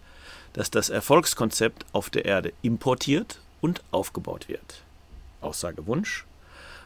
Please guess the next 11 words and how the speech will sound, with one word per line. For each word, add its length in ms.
Ein 220
Bühnenmusical 840
basierend 560
zwischen 480
Kreativität 1000
in 160
Kunst 460
und 180
Visionen 460
in 200
Wissenschaft. 680